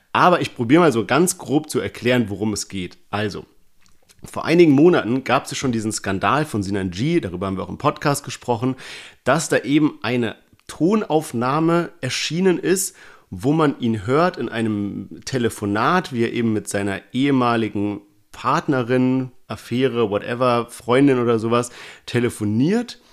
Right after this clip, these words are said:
und eben solche Sachen sagt wie, „Ja, bring mal die Kleine her“ und was weiß ich was, was dann eben sehr schnell in so eine Pädophilie-Diskussion ausgeartet ist.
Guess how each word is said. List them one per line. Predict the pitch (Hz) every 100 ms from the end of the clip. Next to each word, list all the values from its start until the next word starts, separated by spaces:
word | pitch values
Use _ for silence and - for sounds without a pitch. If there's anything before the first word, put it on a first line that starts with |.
| - - - - - - _ -
und | 170 202 -
eben | 165 175
solche | 139 143 139
Sachen | - 143 156 135
sagt | 127 127 -
wie, | 104
„Ja, | 123 123 123 - _ -
bring | - 131 139
mal | 127
die | 120
Kleine | - - 131 135
her“ | 123 127 123 120 120
und | 120
was | 110 127 131
weiß | 113
ich | 131 127
was, | 123 120 120
was | 120
dann | - 113
eben | - 117 98
sehr | 98 139
schnell | 143 - 123 131
in | 131 117
so | 110 110
eine | 110 107 - _ _ _ _
Pädophilie-Diskussion | - 123 127 - 107 104 135 151 135 - - 101 92 120 120
ausgeartet | 117 127 - - 92 92 -
ist. | - -